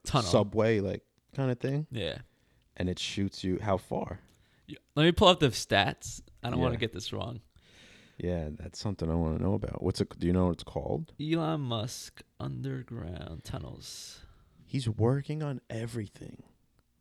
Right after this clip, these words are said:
Speaker 1: He really is. It's, uh, <laughs> so Elon Musk posts video of electric sled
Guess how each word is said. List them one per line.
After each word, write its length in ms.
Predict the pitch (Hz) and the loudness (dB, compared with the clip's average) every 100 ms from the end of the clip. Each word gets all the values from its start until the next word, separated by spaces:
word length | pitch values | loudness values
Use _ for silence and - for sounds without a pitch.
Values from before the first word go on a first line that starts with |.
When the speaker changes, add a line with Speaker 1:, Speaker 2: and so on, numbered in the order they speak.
| _ _ _ _ _ _ _ | _ _ _ _ _ _ _
Speaker 1:
He 100 | 131 | 4
really 240 | 151 92 | 6 6
is. 360 | 78 50 - - _ - _ - | 4 -2 -8 -16 _ -20 _ -8
It's, 200 | - - - - | -8 -8 -12 -2
uh, 300 | 127 120 113 - - 135 | 2 2 2 -2 -8 -4
<laughs> 260 | - - - | -2 -4 -8
so 300 | - 120 113 | -6 -4 -2
Elon 340 | 139 147 151 135 | -2 4 4 4
Musk 480 | 127 123 - - - | 4 4 2 -6 2
posts 280 | 135 123 117 | 4 4 2
video 340 | 123 123 131 | 4 6 6
of 120 | 120 - | 4 2
electric 640 | 110 104 123 - 131 - | 2 4 2 0 -4 -4
sled 520 | - - 107 85 107 | -10 -2 0 0 -4